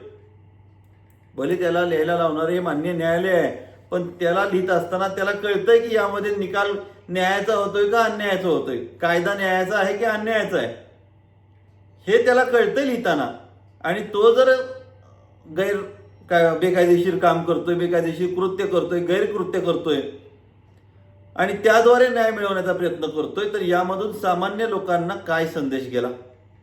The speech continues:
यामधून सामान्य लोकांना अनेक मला मेसेज यायला लागले माझ्या त्या शॉर्ट नंतर की, "सर, याचा अर्थ आम्हाला न्याय मिळणारच नाही." माझ्या चांगल्या चाललेल्या केसेसमधल्या पक्षकारांचा मला फोन आला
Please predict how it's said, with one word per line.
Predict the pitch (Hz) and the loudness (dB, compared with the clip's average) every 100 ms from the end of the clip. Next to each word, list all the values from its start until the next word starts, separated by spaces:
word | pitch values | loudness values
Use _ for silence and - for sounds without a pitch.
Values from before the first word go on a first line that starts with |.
| _ - - _ | _ -20 -20 _
यामधून | 156 175 190 202 208 | -2 0 0 -4 -4
सामान्य | 202 185 202 208 | -2 -2 -2 -4
लोकांना | 208 208 202 202 214 | -6 -4 -4 -2 -2
अनेक | 208 214 226 208 | -2 -2 -4 -4
मला | 196 220 | -4 -2
मेसेज | 214 208 254 247 | -2 -4 -4 0
यायला | 254 233 | 2 2
लागले | 208 208 | 0 -2
माझ्या | 196 185 | 0 0
त्या | 180 185 | 0 -2
शॉर्ट | 185 165 170 | 0 0 0
नंतर | 160 147 156 - - - | -4 0 0 -2 -12 -16
की, | 208 | -4
"सर, | 180 240 226 | 2 4 4
याचा | 220 226 | 2 4
अर्थ | 233 - 240 240 233 233 - - | 2 2 4 4 4 2 -4 -8
आम्हाला | 202 226 233 | -4 -2 0
न्याय | 233 | 0
मिळणारच | 233 226 226 233 226 | 0 0 0 0 0
नाही." | 214 190 185 - - | -4 -4 -6 -10 -10
माझ्या | 170 175 170 208 | -2 -2 0 -2
चांगल्या | 220 190 180 185 208 | -2 -2 -4 -4 -6
चाललेल्या | 208 196 185 185 196 | -4 -4 -2 -4 -4
केसेसमधल्या | 190 180 180 175 185 151 196 | -4 -4 -6 -6 -6 -4 -6
पक्षकारांचा | 185 170 180 165 156 147 | -8 -8 -4 -2 -2 -2
मला | 156 151 | -2 -2
फोन | 147 151 139 | -2 -2 0
आला | 135 | 0